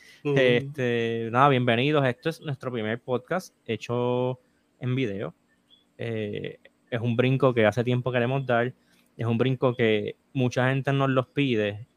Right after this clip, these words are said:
Speaker 2: Eh, so, ya estamos aquí. Estamos en vivo. Pueden ver nuestras caras. Estamos aquí para su deleite. Vamos a tener, con, continuar nuestras conversaciones por acá. Eh, nosotros, tú te sabes, el, el que se ha vuelto básicamente el emblema de nosotros,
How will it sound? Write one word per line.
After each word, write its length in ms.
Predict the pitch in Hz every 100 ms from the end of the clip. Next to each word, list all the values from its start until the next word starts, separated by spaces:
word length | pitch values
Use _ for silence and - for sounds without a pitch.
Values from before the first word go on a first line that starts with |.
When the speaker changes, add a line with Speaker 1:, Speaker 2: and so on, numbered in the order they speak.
| -
Speaker 2:
Eh, 680 | 107 104 104 52 50 - _ _ _ _ _
so, 300 | - 117 101 -
ya 120 | 110
estamos 300 | - 113 120
aquí. 160 | 104 - _
Estamos 240 | 104 104
en 100 | 110
vivo. 400 | 127 165 156 139 -
Pueden 160 | 107
ver 80 | 113
nuestras 240 | 113 - 113
caras. 420 | 131 151 147 - _ _ _ _ _ _ _ _ _ _ _ _ _ _
Estamos 340 | - 104 104 113
aquí 440 | 110 123 123 117 _ _ _
para 680 | - 117 110 104 101 101 - -
su 180 | 120 117
deleite. 440 | 101 127 156 -
Vamos 200 | 117 110
a 40 | 117
tener, 160 | 117 -
con, 340 | 117 110 107 -
continuar 320 | 120 117 110
nuestras 220 | 117 123 -
conversaciones 640 | 120 117 117 - 120 117
por 160 | - 156
acá. 240 | 139 151 _ _ _ _
Eh, 340 | - 123 113 113
nosotros, 300 | 113 123 151
tú 80 | 135
te 100 | 131
sabes, 240 | 147 147
el, 300 | 143 131 120 -
el 120 | 131
que 100 | 120
se 60 |
ha 40 | 127
vuelto 240 | 139 156
básicamente 640 | 151 147 143 135 139 143 131
el 80 |
emblema 340 | 120 117 120 127
de 60 |
nosotros, 520 | 131 120 131 127 120